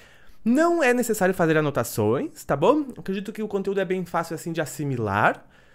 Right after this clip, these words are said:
Vou passar ele, não, não, não, prometo não me estender hoje, tá? Pra passar as informações que são muito importantes também. A gente tem que entender os quatro pilares, a gente vai fazendo isso ao longo da semana, tá bem? Hoje nós vamos ver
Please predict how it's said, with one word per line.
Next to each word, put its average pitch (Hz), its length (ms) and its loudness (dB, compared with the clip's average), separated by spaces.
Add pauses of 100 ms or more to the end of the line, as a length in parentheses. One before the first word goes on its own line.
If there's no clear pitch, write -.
(280)
Vou 190 120 2
passar 190 300 0
ele, 180 80 0
não, 196 200 0
não, 180 200 -2
não, 185 280 -2 (360)
prometo 240 420 2
não 240 80 0
me 220 80 2
estender 175 540 0 (540)
hoje, 214 360 2 (380)
tá? 147 280 0 (800)
Pra 185 120 2
passar 185 260 0
as 170 120 0
informações 170 560 0
que - 60 -14
são 175 100 -2
muito 170 180 0
importantes 180 440 0
também. 135 360 4 (140)
A - 60 -4
gente 170 140 -4
tem 180 120 0
que 175 400 -2
entender 175 600 0 (380)
os 156 140 -8
quatro - 260 -4
pilares, 139 520 0
a - 40 -6
gente 180 100 -2
vai 180 80 -2
fazendo 175 240 -4
isso 175 160 -10
ao 170 100 2
longo 156 260 -2
da 156 120 -4
semana, 143 480 -2 (200)
tá - 80 -10
bem? 185 320 -2
Hoje 190 220 0
nós 185 100 -2
vamos 185 200 -2
ver 180 240 -2